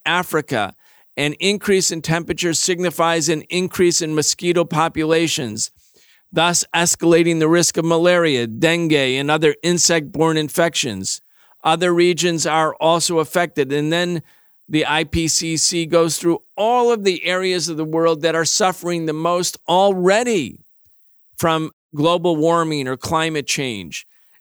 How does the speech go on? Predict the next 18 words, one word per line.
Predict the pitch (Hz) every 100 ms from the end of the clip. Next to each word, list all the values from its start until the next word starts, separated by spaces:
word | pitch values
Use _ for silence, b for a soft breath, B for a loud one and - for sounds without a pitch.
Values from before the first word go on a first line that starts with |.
| _
And | 151
of | 160 -
course, | - 220 185 160 -
it's | 175 -
the | 202
same | - - 214 226 220
countries | 214 220 233 220 180
that | 202 180
were | 202
colonized, | - 196 214 208 156 82 53 - - _ _ b b b _
that | 175 165
were | 175
victimized | 151 208 208 190 175 170 143
by | 165 160 156 _ _ -
imperialism, | 156 - 190 185 175 160 139 139
meaning | 160 160 147 -
monopoly | 147 151 160 170 170 170
capitalism, | 170 175 180 170 156 143 151 143